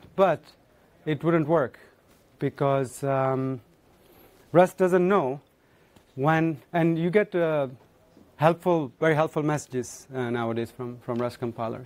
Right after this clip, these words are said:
so that's, that's really cool. Um, so you borrowed a value, and then you returned a reference to one of the borrowed values, and Rust doesn't know,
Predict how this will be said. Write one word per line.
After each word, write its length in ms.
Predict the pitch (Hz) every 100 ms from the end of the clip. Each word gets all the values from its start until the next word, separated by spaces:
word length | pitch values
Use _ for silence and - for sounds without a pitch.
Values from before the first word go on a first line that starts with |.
| -
so 120 | 117
that's, 240 | 117 120 -
that's 180 | 123 117
really 140 | 123 120
cool. 240 | 127 123 - - - - - - 143
Um, 680 | 139 139 135 135 135 135 135 _ _ _ _ _ _
so 80 | 160
you 140 | 170
borrowed 300 | 165 214 220
a 40 | 175
value, 460 | 165 165 151 143
and 200 | 143 143
then 140 | 147 156
you 320 | 156 147 131 - _
returned 380 | - 147 180 165
a 60 | 151
reference 680 | 165 165 139 120 - - _
to 100 | -
one 220 | 139 143 160
of 120 | 143
the 100 | 139
borrowed 240 | 143 135
values, 400 | 131 131 120 113 -
and 140 | 135
Rust 180 | 156 -
doesn't 240 | 147 143
know, 380 | 143 143 139